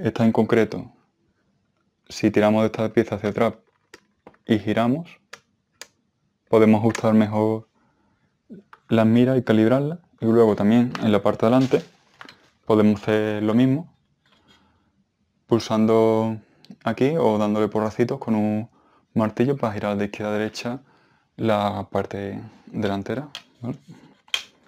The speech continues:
Eh, luego, cuerpo metálico o aleaciones de metal.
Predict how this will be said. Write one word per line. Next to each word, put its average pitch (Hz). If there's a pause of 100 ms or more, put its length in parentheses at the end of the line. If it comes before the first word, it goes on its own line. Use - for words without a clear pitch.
(1700)
Eh, 113
luego, 113 (440)
cuerpo 110
metálico 135 (180)
o 101
aleaciones 104
de 104
metal. 107